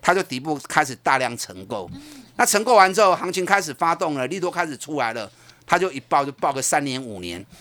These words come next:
Speaker 1: 一赚就赚了好几倍。
Speaker 2: 嗯。
Speaker 1: 啊，咱没必要做他等嘛，咱三个月、四个月，赚一个四趴、四十趴、五十趴就好的啊。你看这边上个月跌到一万五千一，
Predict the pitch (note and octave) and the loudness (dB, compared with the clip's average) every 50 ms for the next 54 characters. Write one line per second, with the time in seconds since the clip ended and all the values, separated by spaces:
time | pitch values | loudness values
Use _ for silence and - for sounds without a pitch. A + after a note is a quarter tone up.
0 | - - - C3 - G3 E3+ E3 D#3 F#3+ D#3+ C3+ B2 - A#2+ B2 B2 - F#2 F2+ | -16 -8 -6 -2 0 0 0 0 0 0 0 0 0 -2 -4 -6 -6 -8 -12 -12
1 | - - A2 F#2+ F#2+ C4+ D4+ D#4 D4 - - - A#3 A#3+ A#3 G3 D#3 D3 F3+ G3+ | -10 -8 -8 -8 -10 -12 -18 -18 -10 -2 2 4 4 4 4 2 0 2 4 2
2 | F3+ E3 - G3 E3+ D#3 D#3+ D#3+ D#3+ - - A2 F#2+ F2 G2+ G#2 F#2+ E2 D#2 - | 2 2 2 2 4 4 4 4 4 0 -4 -16 -14 -10 -8 -8 -8 -8 -10 -14
3 | _ _ _ _ _ _ _ _ _ _ _ - - G3+ A#3 A3+ - - G#3+ D#3+ | _ _ _ _ _ _ _ _ _ _ _ -2 0 0 2 2 4 6 6 6
4 | F#3 - A3+ A3 G#3 G3+ G3+ G3+ F#3+ - A3+ A3 F3+ G#3+ G#3 G3 F#3 F#3 F#3 F#3 | 6 6 4 4 4 4 4 2 2 2 0 0 2 4 6 6 6 6 4 2
5 | F#3+ F#3+ F#3+ F#3+ _ _ _ _ _ _ _ _ _ _ - - A3+ G3 D#3+ D3+ | 2 0 -4 -10 _ _ _ _ _ _ _ _ _ _ 4 4 4 4 4 2
6 | C#3+ C#3+ - - - A3 G3 D#3+ - F#3 F#3 F#3 F#3 E3 - - A3 D#3 F#3 - | 0 0 2 2 0 0 0 0 4 4 6 4 4 0 -4 -6 -2 -2 -2 0
7 | - F3+ F3+ F3 D3+ C3+ C3 A#2+ A#2 - D3+ D3 C#3+ C#3+ - - G3 F#3+ G3+ F3+ | 2 2 2 2 2 -2 -4 -4 -4 -2 -2 -2 -4 -6 -6 -6 -6 -4 -4 -4
8 | C#3+ B2 A#2 A2 A2 G#2+ G#2+ G#2 G2+ G#2+ A2 - _ - - - - - - - | -4 -2 -2 -2 -2 -2 -2 -4 -4 -8 -10 -12 _ -20 -20 -20 -20 -20 -20 -20
9 | _ _ _ _ _ - - A#3+ C4 C4 A#3+ - B3 G3+ F3+ D3+ C3 G#2+ - _ | _ _ _ _ _ -4 0 4 4 4 4 4 2 2 2 2 2 -2 -12 _
10 | _ _ _ _ _ _ _ _ _ _ _ - - - C4 A3+ G#3 G3+ A3+ A#3 | _ _ _ _ _ _ _ _ _ _ _ 2 6 6 6 8 6 4 4 4
11 | G#3+ F#3+ D#3 - - E3 F3 F3+ A#3+ G#3 F#3+ F3 F3 G3+ A3 F#3+ D#3 D3 C#3 - | 4 4 2 0 0 2 6 6 8 6 6 4 4 4 4 4 4 0 0 0
12 | F#3 F3 F3+ F3+ F3 F3 F3 | 0 0 0 -2 -4 -4 -6